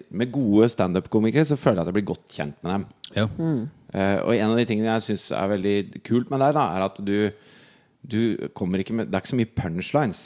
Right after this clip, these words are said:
Speaker 2: Nei.
Speaker 1: Du, og det er ikke så mye vitser.
Speaker 2: Nei,
Speaker 1: Du
Speaker 2: jeg tror ikke
Speaker 1: bare
Speaker 2: jeg har vitser.
Speaker 1: Nei, jeg tror ikke det selv.
Speaker 2: <laughs>
Speaker 1: Men, men, eh, d-, du er, eh, du er frittalende, og så, og så snakker du mye om ting som, eh, irriterer deg, og som,
Speaker 2: Mm.
Speaker 1: som du synes er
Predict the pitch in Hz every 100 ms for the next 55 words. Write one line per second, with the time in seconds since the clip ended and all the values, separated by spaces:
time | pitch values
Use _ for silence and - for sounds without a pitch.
0 | - - 107 110 - 101 104 98 107 123
1 | 120 117 113 - - 151 - - - 127
2 | 170 156 - - 120 131 151 185 190 180
3 | - - - - 156 196 202 185 180 196
4 | 202 220 - - 156 170 135 165 156 156
5 | - 80 71 101 120 - - - 151 147
6 | 139 139 139 139 131 - _ _ _ -
7 | - 120 147 - 107 - 120 135 220 254
8 | 247 135 - 147 151 131 135 143 117 -
9 | 131 101 113 104 92 104 82 87 101 107
10 | 107 104 101 - 117 - - 80 87 113
11 | 120 113 120 156 110 110 - 110 98 92
12 | 95 101 113